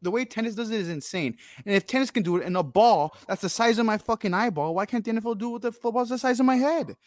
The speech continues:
Just put a tracker at both ends and one in the middle, or even three. It shouldn't be that hard. Chips are,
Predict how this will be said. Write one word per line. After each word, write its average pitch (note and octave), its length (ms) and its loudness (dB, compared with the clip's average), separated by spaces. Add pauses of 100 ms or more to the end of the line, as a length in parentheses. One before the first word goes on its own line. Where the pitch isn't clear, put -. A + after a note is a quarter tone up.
(140)
Just A3 140 -10
put B3 100 -2
a G3 40 -6
tracker B3 320 -4
at F3+ 100 -6
both B3+ 200 2
ends B3 160 0
and A#3 80 -2
one B3 100 0
in B3 40 0
the B3+ 60 0
middle, C4 280 -2
or F#3+ 100 -4
even A#3 200 -4
three. D#3+ 300 -8 (340)
It D3+ 80 -20
shouldn't F#3+ 220 -10
be E3 120 -6
that C3 200 -4
hard. B2+ 320 0 (300)
Chips - 300 0
are, G3 160 2